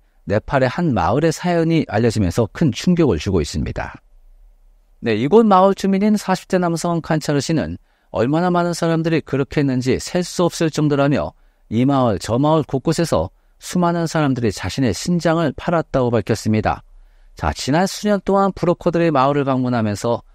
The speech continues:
신장 장기 적출을 권유해왔다고 전했는데요. 아, 주민들은 신장은 떼어내도 다시 자란다는 거짓말에 속아 신장을 팔아왔던 것으로 알려졌습니다.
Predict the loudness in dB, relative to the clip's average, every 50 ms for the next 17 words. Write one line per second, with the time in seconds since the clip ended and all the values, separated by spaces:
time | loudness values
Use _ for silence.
0 | _ -20 -12 -6 -2 0 0 2 4 4 2 2 0 -2 -2 -2 -2 0 0 0
1 | 2 0 -2 -2 -4 -2 0 2 2 2 2 0 -2 -2 0 2 2 2 2 0
2 | 0 -2 -2 0 0 0 0 0 0 2 2 0 0 0 0 0 0 -2 -6 -10
3 | -20 -20 _ _ _ _ _ -8 -6 -4 0 0 2 2 2 2 2 2 0 -2
4 | -2 0 0 2 2 2 2 2 2 2 2 2 2 2 2 2 2 0 0 0
5 | 0 0 0 -2 -4 -2 -2 -4 -2 -2 0 0 0 2 2 0 0 -2 -4 -4
6 | -2 -2 0 0 2 2 2 2 2 0 0 -2 -2 0 0 0 -2 -2 -6 -10
7 | -6 -4 -4 -2 0 0 0 0 0 -2 -4 -6 -2 -2 -2 -2 0 0 0 0
8 | 0 0 -2 -2 -2 0 0 0 0 0 -2 -2 -4 -4 -4 -4 -6 -8 -10 -12